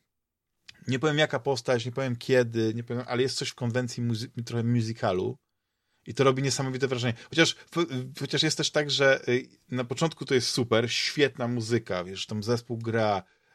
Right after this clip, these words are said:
e, to jest taki, y, to jest taka piosenka rockowa, m,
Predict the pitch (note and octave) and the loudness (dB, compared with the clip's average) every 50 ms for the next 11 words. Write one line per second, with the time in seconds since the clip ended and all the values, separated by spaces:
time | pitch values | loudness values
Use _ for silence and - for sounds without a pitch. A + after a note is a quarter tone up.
0 | - - G2+ G2+ G2+ G2+ G#2 G#2 G#2 G2+ G2+ G2+ - _ _ _ _ _ _ _ | -10 -6 -4 -2 0 0 2 2 2 2 2 0 -4 _ _ _ _ _ _ _
1 | - A#2 - C3+ A#2+ - C3 C3+ - - C3 A#2 A2+ A2+ A2+ A2 A2+ A#2 - A2+ | -12 -10 -8 -6 -4 0 0 0 0 2 2 4 4 4 2 0 -2 -4 -6 -6
2 | - - - C3 - C3 - - D#3+ D#3 - D3+ C3+ C3+ B2+ - - E3 E3+ D3+ | -4 -2 -2 -2 0 0 0 0 0 2 4 4 6 6 4 4 2 2 2 4
3 | D3 C#3+ C#3 C3 B2+ B2+ C3 B2 B2+ B2 B2 B2+ | 6 6 6 6 6 4 0 0 0 0 0 -4